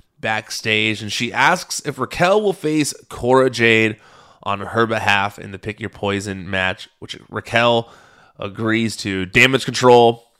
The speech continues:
then enter the room, and Bayley says, "Roxanne is stupid for not picking her to be Cora's opponent." Roxanne says she would've,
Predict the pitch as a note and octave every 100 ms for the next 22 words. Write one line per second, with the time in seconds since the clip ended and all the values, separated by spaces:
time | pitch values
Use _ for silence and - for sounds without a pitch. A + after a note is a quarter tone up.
0 | _ A2+ G#2+ G#2+ G#2+ - G#2 G#2+ A2+ G#2
1 | G2 F#2+ D#3 G3 G3+ F#3 _ _ _ _
2 | G2+ G#2 B2+ C3+ C3 B2+ A#2+ A2+ - A2
3 | A2+ A#2+ - B2+ A#2+ A#2+ A2 - - F#3
4 | D#3+ E3+ D3 C#3+ C3 C3 A#2 - A#2 B2
5 | A2 A2 G#2 G#2 G2+ G#2 G#2+ G2+ - G#2
6 | G2+ G2+ G2+ G2+ G2+ F#2+ - A#2 A2+ A2+
7 | - _ _ _ _ _ - F#2 - G2+
8 | G2 G2 F#2 G2 F#2+ A#2 D3+ F3 C3+ B2+
9 | C3+